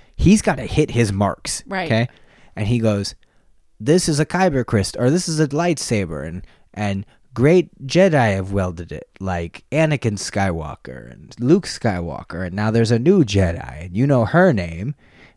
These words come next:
Speaker 1: And everyone's like, "Rey." And I'm like, "Jar Jar Binks." <laughs>
Speaker 2: Ruben.
Speaker 1: And Whitney was like, "Mm."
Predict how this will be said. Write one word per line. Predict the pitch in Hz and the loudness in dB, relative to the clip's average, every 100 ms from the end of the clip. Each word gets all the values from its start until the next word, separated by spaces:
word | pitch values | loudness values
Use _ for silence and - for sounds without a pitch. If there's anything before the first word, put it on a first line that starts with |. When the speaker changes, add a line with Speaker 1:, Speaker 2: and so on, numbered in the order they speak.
| - | -4
Speaker 1:
And | 104 | 0
everyone's | 101 98 | 0 2
like, | 98 101 | 0 0
"Rey." | 127 175 196 202 190 180 160 127 | 2 6 6 6 2 2 0 0
And | 113 | 0
I'm | 113 | 2
like, | 107 101 101 | 2 0 4
"Jar | 156 160 151 | 8 10 10
Jar | 156 151 | 8 8
Binks." | 123 151 160 135 - - - 226 - - - | 6 8 8 6 0 -8 -2 -2 -2 -16 -20
<laughs> | - - - - - | -20 -20 -20 -20 -6
Speaker 2:
Ruben. | 156 175 175 | -2 0 0
Speaker 1:
And | 175 180 165 151 160 165 | 4 6 6 6 4 4
Whitney | 165 185 - 185 | 2 0 4 4
was | 165 | 4
like, | 156 143 110 | 2 2 0
"Mm." | - 160 160 | -4 -2 -2